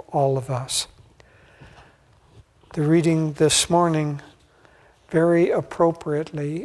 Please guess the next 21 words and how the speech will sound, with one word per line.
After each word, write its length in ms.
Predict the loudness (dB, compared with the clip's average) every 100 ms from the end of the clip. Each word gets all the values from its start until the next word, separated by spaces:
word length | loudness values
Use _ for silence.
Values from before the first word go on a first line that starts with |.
| -4
is 540 | -2 0 0 -2 -6 -8 -20 _ _ _ -4
"Truth 400 | 0 0 0 -2
invites, 840 | 0 2 2 2 0 -4 -4 -4 -10 _ _ _ _ -6
it 180 | -4 0
never 360 | 0 2 2
commands." 840 | 0 -2 0 0 -2 -4 -8 -10 -10 -14 _ _ _ _ _ _ _ _ _ _ _ _ _ _ _
Truth 420 | -2 2 2 0
is 220 | -2 0 -2
eternal, 760 | -2 -2 -2 -2 -4 -8 -16 -20 _ _ _ _ -20 -8
one 380 | 0 2 2
and 120 | 2 -2
eternal. 680 | -6 -6 -6 -6 -8 -12 -18 _ _ _ _ _ _ 0
Realize 680 | 4 6 4 4 2 -2 -2
oneness 540 | -2 -2 -4 -6 -6
with 240 | -6 -8
it 160 | -10 -14 _ _ _
in 160 | -6 -4
your 160 | -4
deathless 540 | -2 0 -2 -2 -8 -4
self 460 | -4 -2 -6 -8
within. 480 | -12 -8 -8 -8 -10